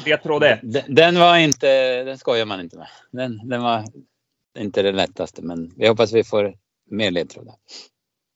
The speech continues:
Speaker 1: Det kommer två ledtrådar till, så du behöver inte oroa dig.
Speaker 2: Nej, skönt, skönt.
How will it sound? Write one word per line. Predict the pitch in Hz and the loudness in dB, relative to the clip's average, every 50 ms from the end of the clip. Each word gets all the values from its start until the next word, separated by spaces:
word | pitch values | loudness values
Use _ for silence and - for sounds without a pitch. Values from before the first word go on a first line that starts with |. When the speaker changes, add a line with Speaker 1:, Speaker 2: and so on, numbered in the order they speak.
| _ _ _ _ _ _ _ _ _ _ _ _ _ _ _ _ _ _ | _ _ _ _ _ _ _ _ _ _ _ _ _ _ _ _ _ _
Speaker 1:
Det | 131 127 | -6 -4
kommer | - 147 135 131 127 | -2 -2 -2 -2 -4
två | - - 135 123 | -6 -4 -2 0
ledtrådar | 120 120 117 113 135 120 113 110 113 110 | 0 0 0 -2 -2 -2 -2 0 -2 -2
till, | - 131 113 104 | -2 -6 -6 -6
så | - 120 | -6 -6
du | 117 | -4
behöver | 110 123 120 123 | -4 -2 -2 -2
inte | 117 110 131 | -4 -4 -6
oroa | 123 117 117 123 131 123 | -6 -6 -4 -4 -2 -2
dig. | 110 104 98 - _ _ - - | -2 -4 -6 -10 _ _ -2 2
Speaker 2:
Nej, | 123 139 107 104 113 98 | 2 2 2 0 -4 -2
skönt, | - - 120 95 - - - - - - | 0 0 0 0 -2 -6 -14 -20 -16 -8
skönt. | - 135 104 87 85 | -6 -6 -6 -6 -10